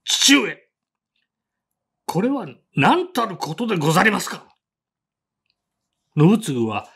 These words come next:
色を失った唇を震わせながら、噛みつかぬばかりに激しく父を責めた。ご主君のご恩を賭するこの戦に、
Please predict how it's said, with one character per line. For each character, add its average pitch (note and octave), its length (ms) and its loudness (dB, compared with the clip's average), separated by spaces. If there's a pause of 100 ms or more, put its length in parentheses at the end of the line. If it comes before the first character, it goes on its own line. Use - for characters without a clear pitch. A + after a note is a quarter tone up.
(720)
色 E3 260 6
を C#3 160 -2
失 D#3 320 -6
っ - 140 -16
た D3 100 -8
唇 D3+ 520 -6
を C#3 100 -2
震 D3 280 -8
わ D#3 100 -4
せ D3 160 -6
な C#3 100 -4
が A#2+ 120 -6
ら、 A2 200 -8 (460)
噛 D3+ 160 2
み A#3+ 120 0
つ - 100 -18
か A#3+ 120 -4
ぬ G#3 140 -2
ば E3 140 -2
か D#3+ 120 -4
り C3+ 100 -4
に A#2+ 180 -4
激 G3+ 340 -2
し - 120 -10
く C3+ 180 -10
父 - 360 -2
を A#2+ 80 0
責 - 240 -6
め G#2 80 -10
た。 - 160 -20 (2750)
ご F#3 160 6
主 - 120 -4
君 A3+ 280 -4
の D3 200 -10 (800)
ご E3 140 4
恩 D4 280 0
を E3 40 -6
賭 D#3+ 120 -6
す F3+ 100 -12
る F#3 100 -6
こ E3 120 -8
の F3+ 120 -6
戦 G3+ 240 -8
に、 C#3+ 160 -14